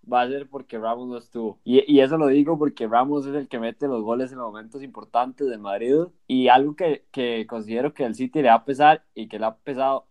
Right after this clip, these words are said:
toda la historia, como al Paris Saint-Germain, es la camiseta. Son dos equipos que, que los hicieron con plata y cuando llegan a estas instancias se nota que les pesa, les pesa la historia, les pesa la, la jerarquía y el Kun Agüero es,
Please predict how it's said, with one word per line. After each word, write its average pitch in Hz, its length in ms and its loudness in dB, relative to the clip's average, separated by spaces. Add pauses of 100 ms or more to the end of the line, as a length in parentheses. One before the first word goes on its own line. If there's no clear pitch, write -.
toda 156 300 0
la 147 60 -8
historia, 151 500 -8
como 107 280 -14
al 101 160 -10 (120)
Paris 110 240 -4
Saint-Germain, 143 640 -2 (160)
es 117 160 -2
la 131 120 4
camiseta. 147 640 0 (200)
Son 131 280 -2
dos 139 120 2
equipos 147 460 -4
que, 113 600 0 (120)
que 127 100 -2
los 120 160 4
hicieron 131 300 2
con 131 220 -2
plata 160 580 4
y 131 100 -8
cuando 120 280 -6
llegan 131 340 -2
a 139 80 -2
estas 143 300 -4
instancias 143 880 -4
se 117 240 -6
nota 131 380 0
que - 140 -10
les 107 200 -8
pesa, 143 480 4
les 107 180 -8
pesa 131 260 -2
la 135 80 -2
historia, 139 460 0
les 110 220 -4
pesa 120 360 0
la, 123 300 4 (240)
la 120 140 0
jerarquía 117 800 0
y 131 160 -2
el 113 160 -6
Kun 147 200 -2
Agüero 156 420 -2
es, 127 200 -8